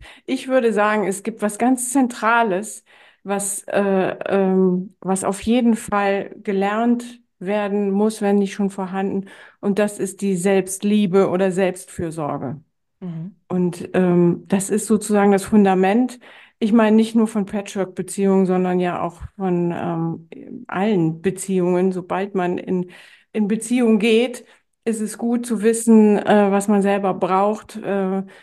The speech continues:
Speaker 1: was man für Bedürfnisse hat, was man will und dann damit sozusagen in Beziehung zu gehen. Und in der Patchwork-Familie ist es deshalb so wichtig, weil es da so viele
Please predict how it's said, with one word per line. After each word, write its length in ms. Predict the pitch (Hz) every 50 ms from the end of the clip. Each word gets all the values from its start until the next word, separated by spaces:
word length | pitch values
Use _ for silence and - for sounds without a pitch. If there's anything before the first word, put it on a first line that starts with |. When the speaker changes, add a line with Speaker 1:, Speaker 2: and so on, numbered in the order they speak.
| - _ -
Speaker 1:
was 180 | 196 196 196
man 120 | 208 196 196
für 120 | - -
Bedürfnisse 720 | 175 180 180 208 208 208 202 - - 208 196 - 214 202
hat, 220 | 202 196 196 196 196
was 140 | 190 190 202
man 260 | 196 180 175 170 165
will 360 | 196 202 202 202 208 214 214 - - - - _ _ _ -
und 260 | 220 220 196 202 202
dann 300 | 196 202 208 214 208 196
damit 800 | 202 196 196 202 208 208 202 202 196 196 196 - - - 220 - _
sozusagen 680 | _ 202 190 190 190 - 190 180 185 175 175 180 180
in 200 | - 180 190 196
Beziehung 420 | 208 214 - - 226 214 185 175
zu 160 | - - 165
gehen. 280 | 165 160 156 151 147 -
Und 280 | - - 185 185 180 175 - - - _ _ _ _ _ _ -
in 80 | 214
der 80 | 214 262
Patchwork-Familie 760 | - 254 269 262 - 302 285 294 - 254 247 254 247 240 233
ist 100 | 226 220
es 120 | 220 214
deshalb 360 | 220 226 226 226 254 240 233 240
so 160 | 226 214 196
wichtig, 360 | 220 220 226 233 220 202 202
weil 180 | 208 208 208 202
es 120 | 208 208
da 160 | - 220 208 208
so 140 | 196 220 214
viele 600 | 208 - - 269 294 339 330 294 254 214 196 -